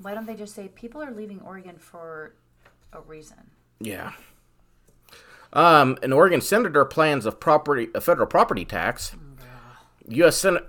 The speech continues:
Speaker 2: Well, I don't know if this one's so bad. Um, Senator Jeff Merkley has proposed twenty thousand dollar tax on property owners who own more than one hundred single-family homes.
Speaker 1: Who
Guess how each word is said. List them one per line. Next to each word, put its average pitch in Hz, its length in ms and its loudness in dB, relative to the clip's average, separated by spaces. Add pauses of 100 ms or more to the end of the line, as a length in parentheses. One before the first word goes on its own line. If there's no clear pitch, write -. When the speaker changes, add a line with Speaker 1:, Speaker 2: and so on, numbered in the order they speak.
Speaker 2:
Well, 165 180 4
I 214 140 2
don't 311 160 2
know 302 80 4
if - 80 -2
this 208 160 -6
one's 156 200 -2
so 123 160 0
bad. 82 540 -4 (1080)
Um, 127 480 4 (260)
Senator 190 460 0
Jeff 170 260 2
Merkley 135 380 0
has 120 180 -4
proposed 123 420 -2
twenty 180 240 -2
thousand 160 400 2
dollar 135 260 4
tax 147 340 0
on 104 120 -4
property 151 420 2
owners 104 320 -4 (280)
who 147 140 2
own 226 140 6
more 190 220 2
than 127 200 0
one 165 160 2
hundred 190 340 0
single-family 147 560 -2
homes. 98 440 -2 (840)
Speaker 1:
Who 466 120 4